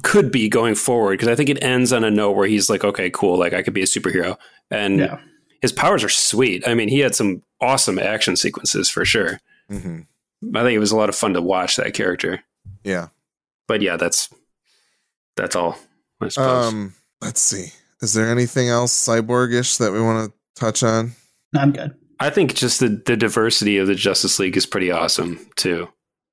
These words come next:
Speaker 1: Like, there's, there are people from a lot of different demographics on this team. And I think that the, visually and, and thematically, it's pretty interesting.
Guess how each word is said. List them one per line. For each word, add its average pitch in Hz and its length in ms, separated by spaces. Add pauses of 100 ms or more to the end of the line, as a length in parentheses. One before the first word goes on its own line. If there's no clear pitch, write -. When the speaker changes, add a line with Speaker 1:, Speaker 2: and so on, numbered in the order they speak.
(140)
Speaker 1:
Like, 95 160
there's, 98 400 (160)
there 107 320
are 98 220 (160)
people 120 260
from 101 200
a 98 40
lot 95 180
of 90 80
different - 280
demographics 90 920
on 95 140
this 87 180
team. 87 380 (1000)
And 107 80
I 101 40
think 104 160
that 98 240
the, 107 180
visually 107 800
and, 98 260
and 95 220
thematically, 92 600
it's 90 120
pretty 90 240
interesting. 95 560